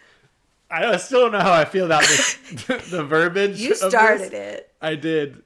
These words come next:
Speaker 1: It's
Speaker 2: It seems
Speaker 1: it's, it's
Speaker 2: mildly
Speaker 1: simmering now.
Speaker 2: mildly inappropriate. <laughs>
Speaker 1: Is it though?
Speaker 2: I don't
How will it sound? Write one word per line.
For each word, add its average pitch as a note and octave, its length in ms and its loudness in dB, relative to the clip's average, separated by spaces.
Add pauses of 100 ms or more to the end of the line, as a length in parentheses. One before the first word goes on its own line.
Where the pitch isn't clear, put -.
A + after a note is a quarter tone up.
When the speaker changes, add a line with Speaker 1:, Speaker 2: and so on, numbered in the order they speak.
Speaker 1:
It's - 340 -18 (460)
Speaker 2:
It - 120 -20
seems A3 320 -10
Speaker 1:
it's, F3 100 -12
it's F#3 80 -8
Speaker 2:
mildly F#3 500 0
Speaker 1:
simmering D3 440 -2
now. C3+ 340 -10
Speaker 2:
mildly F#3+ 500 -4
inappropriate. - 1120 -4 (320)
<laughs> - 320 -20
Speaker 1:
Is F3 200 -2
it D4+ 180 -4
though? F4+ 280 2 (120)
Speaker 2:
I A#3 180 -10
don't - 200 -14